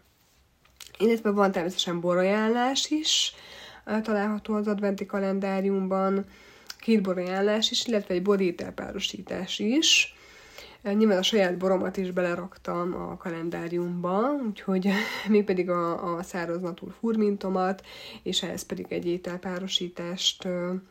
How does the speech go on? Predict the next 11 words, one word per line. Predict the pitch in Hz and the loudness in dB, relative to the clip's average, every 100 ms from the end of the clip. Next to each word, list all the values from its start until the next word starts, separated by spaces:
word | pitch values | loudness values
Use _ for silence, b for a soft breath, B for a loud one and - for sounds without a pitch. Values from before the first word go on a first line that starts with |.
| B B B B B B | B B B B B B
tettem | 196 190 - 175 180 | -6 -6 -6 -8 -2
közé, | 233 262 311 311 - | -2 2 4 4 2
illetve | 240 233 226 226 226 220 226 - | 0 0 0 2 4 6 6 4
ami | 202 | 4
nagyon-nagyon | 214 208 185 185 | 6 6 4 2
izgalmas, | 190 190 - 190 185 185 196 214 - - - - | 0 -2 0 2 2 2 0 2 2 2 2 2
ö, | 185 185 185 180 185 190 - - | 4 4 4 4 2 2 -2 -4
az | 214 - | -6 -4
pedig | 190 185 | -4 0
a | 185 185 | 0 0
borkoktélok. | 185 185 - 170 - 180 175 202 220 | -2 -4 -6 -10 -8 -4 -2 -4 -6